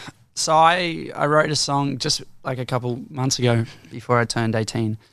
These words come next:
a-, and the first line was, "I'm almost a man by legal standards," and I, and the next line was, uh, "Gave up drinking before I started, so I don't, I don't drink alcohol." So I, I think for a lot of people turning eighteen and, and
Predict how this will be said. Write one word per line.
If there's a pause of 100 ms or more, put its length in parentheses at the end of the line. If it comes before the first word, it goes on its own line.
(120)
a-,
and
the
first
line
was,
"I'm
almost
a
man
by
legal
standards," (380)
and
I,
and
the
next
line
was,
uh, (260)
"Gave
up
drinking
before
I
started,
so
I
don't,
I
don't
drink
alcohol." (420)
So
I,
I
think
for
a
lot
of
people
turning
eighteen
and,
and